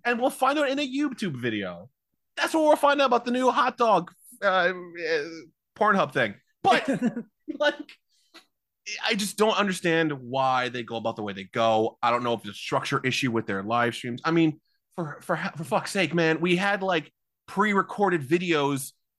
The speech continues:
Speaker 1: during the lead up to release, and they couldn't even play a pre-recorded video.
Speaker 2: Yeah. But
Speaker 1: Like,
Speaker 2: also,
Speaker 1: listen,
Speaker 2: so, we gotta keep in mind,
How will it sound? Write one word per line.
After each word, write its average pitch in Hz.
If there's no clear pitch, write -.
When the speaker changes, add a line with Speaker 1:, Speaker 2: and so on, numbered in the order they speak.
Speaker 1:
during 170
the 151
lead 160
up 160
to 180
release, 165
and 165
they 160
couldn't 180
even 160
play 175
a 156
pre-recorded 160
video. 139
Speaker 2:
Yeah. 165
But -
Speaker 1:
Like, 247
Speaker 2:
also, 240
Speaker 1:
listen, -
Speaker 2:
so, 233
we 226
gotta 233
keep 277
in 285
mind, 269